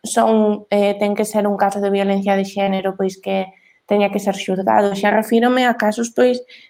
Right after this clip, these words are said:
de machismo, de situacións de poder nas parellas, pequenas cousas do día a día que quizáis non identificamos, pero, eh, sí que é certo que ao velo diante dos teus ollos dis, «Joe, pois isto pásame a min», ou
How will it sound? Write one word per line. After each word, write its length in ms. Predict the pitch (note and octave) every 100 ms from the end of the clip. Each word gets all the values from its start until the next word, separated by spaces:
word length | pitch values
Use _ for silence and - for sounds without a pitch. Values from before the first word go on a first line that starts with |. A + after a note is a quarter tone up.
| _
de 100 | F#3+
machismo, 760 | F3+ F#3+ B3+ B3 B3 A#3 A#3 A3+
de 120 | G3
situacións 540 | F#3+ G3+ G3 G#3 F#3+ F#3
de 60 | F3+
poder 400 | F#3+ F#3 F#3 F3+
nas 180 | F3+
parellas, 720 | F3+ - G#3+ A3+ G#3+ G#3 G#3+ - _ - _
pequenas 360 | G3+ G#3+ A#3+ B3
cousas 240 | C4 B3+
do 120 | G#3+ G3
día 160 | G#3 A#3
a 60 |
día 260 | A#3 B3+ B3
que 120 | B3
quizáis 400 | G3+ G#3 A3 A3+
non 160 | A#3+ A#3+
identificamos, 1040 | B3 B3 A#3+ - B3 A#3+ B3+ B3+ C4+ - _ - - - _
pero, 420 | A3 G#3+ G#3 G3+ -
eh, 200 | A3+ A3
sí 220 | - A3+
que 120 | C4
é 40 | C4
certo 540 | - C4+ C4+ C4 B3+
que 80 | G#3+
ao 160 | F#3+ F#3+
velo 320 | A3 A#3 A#3+
diante 400 | A#3+ A#3+ A#3+ A#3+
dos 120 | A#3+
teus 200 | A#3+ A#3+ A#3+
ollos 360 | B3+ B3+ C4 C4
dis, 380 | A3 G#3 G3 - _ _ _ _
«Joe, 200 | - A#3+
pois 240 | A3 G#3 G#3
isto 440 | A#3 - F#3+ - -
pásame 340 | A#3 C4+ G#3
a 40 | G3+
min», 320 | A3+ B3 A3
ou 400 | G3+ G3+ G3